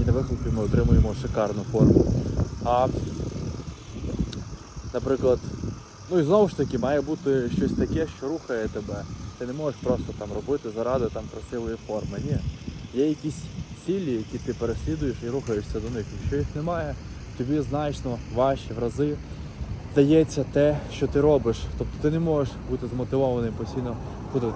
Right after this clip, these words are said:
на тренування, ти не можеш робити це за-, для якоїсь такої, ну, тупої цілі,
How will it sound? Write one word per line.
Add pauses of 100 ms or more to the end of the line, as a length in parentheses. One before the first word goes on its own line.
на
тренування,
ти
не
можеш (340)
робити
це
за-,
для
якоїсь
такої,
ну, (1700)
тупої
цілі,